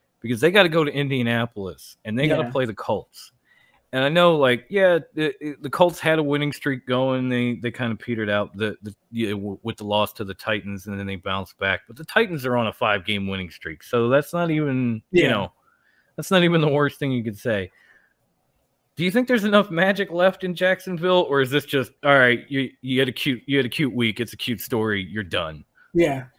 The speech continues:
Speaker 2: No, not at all. I, I think they're gonna get their asses handed to them this
Speaker 1: <laughs> You and me both, bro.
Speaker 2: this week, just because the running game for the Colts looks great. Carson Wentz doesn't look mediocre. He looks like a
Speaker 1: No.
Speaker 2: decent quarterback. He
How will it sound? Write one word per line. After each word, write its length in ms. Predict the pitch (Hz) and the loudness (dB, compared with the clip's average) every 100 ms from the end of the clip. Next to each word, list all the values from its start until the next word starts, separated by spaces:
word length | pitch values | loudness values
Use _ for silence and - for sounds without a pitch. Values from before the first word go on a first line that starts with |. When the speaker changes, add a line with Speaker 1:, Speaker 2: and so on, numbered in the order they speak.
| _ 170 | _ 2
Speaker 2:
No, 320 | 165 139 151 | 2 2 -4
not 280 | 160 160 156 | -2 0 0
at 120 | 143 | -2
all. 320 | 131 120 127 - | -4 -6 -12 -6
I, 280 | 160 139 | -4 -2
I 40 | 156 | -4
think 220 | 165 143 | -4 -4
they're 100 | 156 | -2
gonna 160 | 151 143 | -2 -2
get 320 | 151 135 - | -4 -6 -12
their 200 | 139 147 | -6 -2
asses 380 | 143 135 - 135 | -2 -4 -6 -8
handed 300 | - 143 123 | -6 -6 -8
to 100 | 127 | -8
them 200 | 127 123 | -6 -6
this 300 | 127 - - | -8 -10 -6
Speaker 1:
<laughs> 60 | 151 | 2
You 200 | 160 160 | 6 6
and 100 | 131 | 6
me 140 | 147 | 4
both, 420 | 123 151 139 117 - | 6 6 6 2 -2
bro. 220 | 143 143 | 2 10
Speaker 2:
this 240 | 202 196 | 10 10
week, 180 | 175 156 - | 4 4 2
just 120 | 233 - | 2 4
because 360 | - 254 208 | 8 8 8
the 100 | 208 | 4
running 400 | 170 196 220 262 | 6 6 8 6
game 260 | 208 208 214 | 4 4 2
for 140 | 196 | 0
the 100 | 170 | -2
Colts 460 | 170 160 151 151 - | 0 0 0 -2 -6
looks 240 | 123 - | -6 -6
great. 380 | - 139 135 - - _ - | -8 -6 -6 -10 -20 _ 4
Carson 400 | 196 202 240 214 | 6 6 4 4
Wentz 460 | 196 190 - - _ _ - | 2 2 -2 -14 _ _ 4
doesn't 400 | 180 196 214 196 | 8 8 6 4
look 240 | 190 190 | 4 4
mediocre. 800 | 165 165 160 156 147 143 143 143 | 0 0 0 0 -4 -4 -6 -6
He 140 | 147 156 | -6 -6
looks 380 | 170 196 196 - | 2 2 2 0
like 200 | 175 165 | 0 0
a 60 | |
Speaker 1:
No. 100 | 143 - | -6 -4
Speaker 2:
decent 560 | 190 196 196 202 190 | 0 2 2 0 -2
quarterback. 760 | - 185 175 160 139 139 135 - | 0 4 4 2 -2 -4 -4 -12
He 320 | - - _ | -20 -20 _